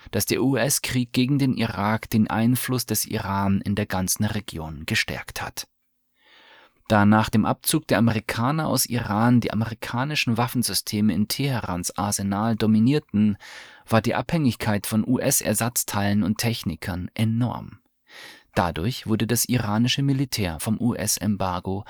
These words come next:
ab neunzehnhundertachtzig so schwer getroffen, dass es sich bis zur Jahrtausendwende noch nicht voll davon erholt hatte. Versuche, das U-S-Waffenembargo zu unterlaufen, gelangen nur teilweise,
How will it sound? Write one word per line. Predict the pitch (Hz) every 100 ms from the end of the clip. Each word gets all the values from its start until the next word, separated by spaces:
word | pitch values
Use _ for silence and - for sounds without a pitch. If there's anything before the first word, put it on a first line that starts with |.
| - -
ab | - -
neunzehnhundertachtzig | 117 110 117 117 117 117 - - - - 98 -
so | -
schwer | - - 92 80
getroffen, | - - 117 98 - 107 - - - -
dass | 98 101
es | -
sich | 104 -
bis | 117 -
zur | - 120
Jahrtausendwende | 110 110 - 123 120 101 80 78 71 -
noch | 101 -
nicht | 123 131 - -
voll | - 117
davon | 104 - 95 76
erholt | 113 113 120 -
hatte. | - - 98 - _ _ - - - _
Versuche, | - 92 127 175 -
das | 90 85 -
U-S-Waffenembargo | 95 - - 113 131 - 170 101 95 92 98 107
zu | - -
unterlaufen, | 120 104 98 139 - - 92 95 - -
gelangen | - 107 120 143 139
nur | 143
teilweise, | - 135 147 127 92 90 95 92